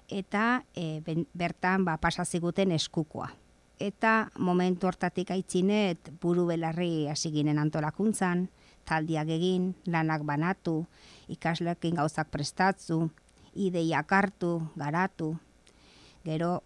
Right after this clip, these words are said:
ganden urtean, ganden ikasturtean patu gintuen, ja martxan edo pixke finkatu gintuen zein izan zen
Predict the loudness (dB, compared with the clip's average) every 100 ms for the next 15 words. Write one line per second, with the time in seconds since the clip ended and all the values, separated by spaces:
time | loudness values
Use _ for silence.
0 | -4 0 2 2 0 2 2 2 2 0
1 | 0 -2 -4 -4 -4 -2 -2 0 0 0
2 | 0 2 2 2 2 2 0 -2 -2 -2
3 | 0 0 0 -2 -2 0 0 -2 -6 -2
4 | 0 2 2 2 0 0 2 0 2 2
5 | 2 0 -2 -2 -2